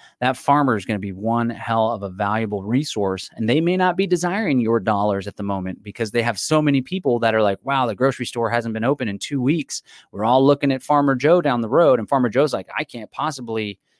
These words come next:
meet the food needs of all of these people. Where the hell were you supporting my farm for the past two years when we've been struggling?" Have some sort of value that you can add to them. Go volunteer. Go help them with technology.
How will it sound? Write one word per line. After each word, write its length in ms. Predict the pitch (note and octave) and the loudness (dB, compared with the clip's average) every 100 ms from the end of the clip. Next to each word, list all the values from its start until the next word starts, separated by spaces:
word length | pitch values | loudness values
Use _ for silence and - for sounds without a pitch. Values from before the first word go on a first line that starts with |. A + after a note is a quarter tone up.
| _ | _
meet 240 | A#2 B2 - | -2 -2 -2
the 160 | G#2+ G2+ | -6 -6
food 340 | - C#3 D3+ | -2 2 2
needs 340 | A#2 G#2 G#2+ G2+ | 2 0 -2 -4
of 160 | - - | -12 -2
all 260 | G#2 C3 | 2 4
of 100 | C3+ | 4
these 220 | G#2+ G2+ - | 0 -8 -6
people. 400 | F3+ F#3 A2 B2 | -6 0 0 2
Where 200 | C3 C3 | 2 2
the 80 | |
hell 260 | A#2 C#3+ C#3+ | 2 2 4
were 160 | D3 D3+ | 2 2
you 140 | C#3 | 0
supporting 360 | - - D3+ C#3+ | -4 -4 -2 -2
my 120 | B2+ | -2
farm 300 | - E3 D#3+ | 0 0 0
for 80 | B2+ | -6
the 60 | |
past 340 | - A#2 G#2+ - | -4 -4 -4 -6
two 120 | A2+ | -4
years 320 | G#2 G2+ G2 | -2 -2 -2
when 100 | G#2 | -4
we've 120 | G#2+ | -4
been 120 | A2 | -4
struggling?" 560 | G#2 - F#3+ D#3 A2+ C3 - _ _ _ _ _ _ _ | -4 2 2 2 0 -2 -6 _ _ _ _ _ _ _
Have 240 | - E3+ F#3 | -4 -2 -2
some 180 | G3+ | -2
sort 260 | G3 G#3 G#3 | 0 2 4
of 180 | F#3+ E3+ _ | 2 -4 _
value 480 | B2 D#3 F3+ A3+ E3 | -2 2 4 4 2
that 180 | G#2 - | -2 -6
you 80 | G#2+ | -6
can 100 | A2 | -4
add 220 | G#2 G2 | -6 -8
to 60 | |
them. 300 | F#2 F2+ - E2+ | -8 -10 -10 2
Go 200 | A#2+ D3+ | 2 4
volunteer. 920 | D3 D3+ E3 D#3 - G#3 G3+ F#2+ - _ _ _ - | 2 2 2 -2 -6 -4 -2 -2 -6 _ _ _ 0
Go 340 | A2+ B2+ D3 | 4 6 4
help 300 | B2+ D3+ D3 | 2 -2 2
them 260 | E3 D#3+ D#3+ | 0 2 0
with 220 | E3 - | -2 -2
technology. 760 | E3+ E3 F3 F#3+ E3 A2+ E2+ | -8 -4 -4 -4 -6 -8 -14